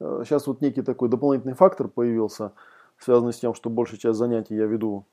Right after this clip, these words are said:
через компьютер, да, через интернет. Поэтому де-факто физически я дома нахожусь. Э, пару лет назад это было не так. М, да ну да, пару лет назад это было не так. То есть я, у меня довольно много было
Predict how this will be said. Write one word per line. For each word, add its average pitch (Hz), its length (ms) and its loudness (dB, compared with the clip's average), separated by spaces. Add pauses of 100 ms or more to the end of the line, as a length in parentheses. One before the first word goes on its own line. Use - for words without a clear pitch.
(160)
через 113 180 -4
компьютер, 123 540 -4 (240)
да, 110 180 -4
через 101 220 -8
интернет. 98 440 -8 (200)
Поэтому 107 540 -2
де-факто 147 420 4
физически 120 540 -10
я 110 80 2
дома 107 240 -2
нахожусь. 98 500 -14 (840)
Э, - 460 -10 (120)
пару 127 240 10
лет 123 180 4
назад 127 340 6
это 123 140 -4
было 117 220 2
не 120 100 -2
так. - 480 2 (1120)
М, 117 1040 -12
да 165 100 6
ну 202 100 6
да, 135 140 10
пару 120 240 4
лет 113 160 0
назад 110 260 -2
это 110 100 -6
было 107 200 -2
не 123 100 -4
так. 92 260 -6
То 110 60 -10
есть - 120 -12
я, 104 100 0
у 110 340 -8
меня 117 120 0
довольно 123 260 4
много 120 240 2
было 104 680 0